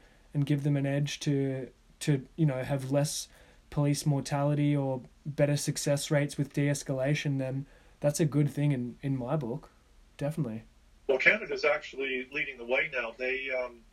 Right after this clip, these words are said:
Speaker 2: 'cause you, you have other simulator companies out there.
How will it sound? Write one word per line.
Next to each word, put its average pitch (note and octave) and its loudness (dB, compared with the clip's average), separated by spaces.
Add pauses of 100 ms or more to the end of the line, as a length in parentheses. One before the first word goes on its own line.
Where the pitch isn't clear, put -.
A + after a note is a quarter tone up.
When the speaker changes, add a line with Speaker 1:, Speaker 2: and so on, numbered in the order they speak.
(720)
Speaker 2:
'cause - -8
you, D#3 -8
you D#3 -4
have D#3+ 0
other D3 2
simulator B2+ -8
companies A#2+ -12
out A#2+ -6
there. G#2+ -4